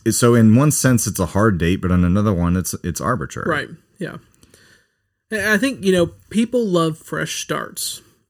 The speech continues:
Speaker 2: And because January one is the, the start of a new year, it is a global fresh start, right?
Speaker 1: Hmm.
Speaker 2: Uh, and fresh is maybe not even the right term because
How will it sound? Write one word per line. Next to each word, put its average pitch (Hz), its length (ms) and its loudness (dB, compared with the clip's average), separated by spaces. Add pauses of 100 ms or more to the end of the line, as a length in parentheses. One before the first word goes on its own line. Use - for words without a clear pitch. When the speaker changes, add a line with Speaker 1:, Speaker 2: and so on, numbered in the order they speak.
Speaker 2:
And 156 500 -4
because 170 540 -2
January 156 500 -2
one 147 360 -6
is 156 640 -2 (300)
the, 165 240 -4 (100)
the 165 160 -4
start 170 360 -2
of 156 80 -4
a 147 100 -4
new 156 220 -4
year, 156 520 -8 (560)
it 175 120 0
is 165 120 2
a 156 100 0
global 156 560 -2
fresh - 380 -10
start, - 420 -12 (360)
right? 87 180 0
Speaker 1:
Hmm. - 600 -6
Speaker 2:
Uh, 160 140 -2
and 175 160 0
fresh 240 320 0
is 156 320 -2
maybe 165 320 0
not 160 160 0
even 151 120 -6
the 151 60 -10
right 156 100 -10
term 156 180 -8
because 156 320 -6